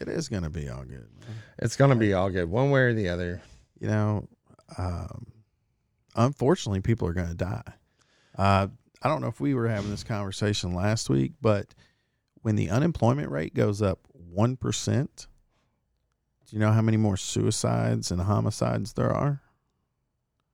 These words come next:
Speaker 2: I don't know.
Speaker 1: Lots. Like,
Speaker 2: <laughs>
Speaker 1: tens of thousands on each.
Speaker 2: Wow.
Speaker 1: I'm thinking, like, twenty and thirty or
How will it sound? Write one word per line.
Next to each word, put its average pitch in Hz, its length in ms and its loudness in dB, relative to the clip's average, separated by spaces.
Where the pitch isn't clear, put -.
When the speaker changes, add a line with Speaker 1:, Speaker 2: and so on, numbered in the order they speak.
Speaker 2:
I 92 60 -2
don't 87 140 4
know. 87 240 0
Speaker 1:
Lots. - 520 -6
Like, 101 180 -4
Speaker 2:
<laughs> - 60 -6
Speaker 1:
tens 110 340 -2
of 92 100 -6
thousands - 680 -8
on 92 160 0
each. - 460 -6
Speaker 2:
Wow. - 500 -2
Speaker 1:
I'm 92 80 -8
thinking, 98 180 2
like, - 180 -4
twenty 98 440 2
and 85 400 -4
thirty 123 420 2
or 71 240 -4